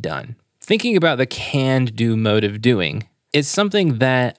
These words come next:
I have been pondering on lately in regards to my current situation. I'm not currently able to just sit down and work every single day. I wanna make sure that I have an appropriate amount of time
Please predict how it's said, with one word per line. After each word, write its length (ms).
I 260
have 480
been 300
pondering 540
on 280
lately 380
in 140
regards 460
to 80
my 200
current 380
situation. 640
I'm 220
not 320
currently 540
able 420
to 140
just 280
sit 180
down 260
and 180
work 440
every 260
single 320
day. 380
I 60
wanna 180
make 140
sure 160
that 120
I 60
have 640
an 60
appropriate 400
amount 200
of 80
time 340